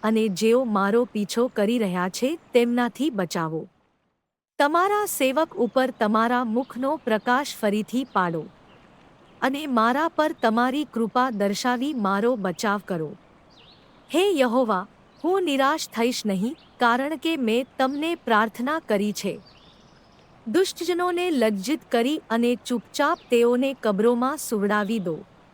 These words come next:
જૂઠા હોઠ મૂંગા થાઓ, તેઓ ડંફાસ મારે છે અને સજ્જનોની વિરુદ્ધ દ્વેષભાવ રાખીને ખરાબ વાતો કહે છે.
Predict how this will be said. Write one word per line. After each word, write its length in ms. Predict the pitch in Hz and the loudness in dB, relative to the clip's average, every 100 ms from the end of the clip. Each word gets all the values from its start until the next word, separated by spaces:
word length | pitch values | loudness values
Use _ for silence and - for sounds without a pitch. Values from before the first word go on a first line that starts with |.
| _ - - - - - | _ -20 -20 -20 -20 -10
જૂઠા 520 | 202 254 370 - 427 349 | -2 2 2 2 -2 0
હોઠ 300 | 262 349 - | 0 0 -2
મૂંગા 380 | 262 247 254 285 | -4 -2 0 0
થાઓ, 420 | 294 202 185 185 - _ - | -2 -2 -2 -2 -6 _ -4
તેઓ 280 | 269 330 349 | -2 0 -2
ડંફાસ 640 | 208 208 196 254 277 - | 0 -2 0 -2 -2 -2
મારે 320 | 202 180 185 | -2 0 -2
છે 300 | 214 233 302 - - - | -2 -2 -2 -4 -10 -2
અને 280 | 262 269 277 | 0 0 -2
સજ્જનોની 760 | - 262 214 285 320 320 330 | 0 0 0 -2 -2 -4 -4
વિરુદ્ધ 480 | 254 220 233 262 254 202 | 0 0 0 -2 -8 -6
દ્વેષભાવ 600 | 202 226 220 - 233 247 | 0 0 0 -2 -2 0
રાખીને 600 | 202 170 - 262 233 254 - | -2 -4 -4 -4 -2 -2 -4
ખરાબ 420 | 208 214 247 208 | -4 0 0 -2
વાતો 340 | 185 185 233 | -2 0 0
કહે 320 | 247 180 170 170 | -2 -4 -4 -6
છે. 260 | - 175 | -6 -8